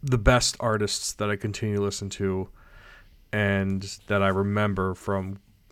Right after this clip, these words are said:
my childhood were all artists that I saw live. Um, except for, you know, the oldies and classics, things my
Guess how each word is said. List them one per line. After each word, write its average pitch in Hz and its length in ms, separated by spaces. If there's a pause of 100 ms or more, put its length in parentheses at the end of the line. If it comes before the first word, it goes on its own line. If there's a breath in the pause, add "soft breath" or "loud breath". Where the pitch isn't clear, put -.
(120)
my 98 220
childhood 95 680
were 98 320
all 107 380
artists 107 300
that 98 120
I 101 40
saw 95 180
live. - 500 (1160 loud breath)
Um, 98 500 (280)
except 190 300
for, 110 180
you 101 120
know, 87 100
the 87 100
oldies 98 480
and 98 120
classics, - 500
things 101 220
my 87 100